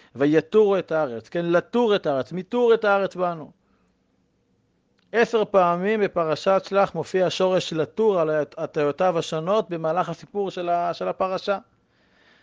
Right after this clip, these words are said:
והדבר הזה מקבל חיזוק לאור העובדה שגם בסוף הפרשה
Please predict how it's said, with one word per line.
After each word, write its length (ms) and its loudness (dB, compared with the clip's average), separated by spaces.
והדבר 340 4
הזה 260 4
מקבל 500 4
חיזוק 760 -2
לאור 340 6
העובדה 640 6
שגם 460 2
בסוף 560 6
הפרשה 760 0